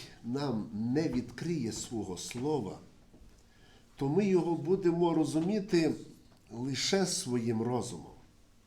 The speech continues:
Ми не будемо його розуміти глибше. Ми будемо покладатися на свій розум і на своєму розумі будуватимемо. І так відбувається дуже і дуже багато.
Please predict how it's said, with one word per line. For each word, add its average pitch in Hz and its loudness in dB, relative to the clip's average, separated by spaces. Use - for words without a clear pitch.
Ми 147 4
не 185 8
будемо 180 4
його 151 2
розуміти 156 0
глибше. 127 0
Ми 151 6
будемо 185 6
покладатися 180 2
на 175 2
свій 165 0
розум 165 0
і 180 0
на 160 2
своєму 156 2
розумі 147 0
будуватимемо. 123 -4
І 117 -2
так 165 0
відбувається 127 2
дуже 156 -2
і 110 -2
дуже 98 -2
багато. 110 -8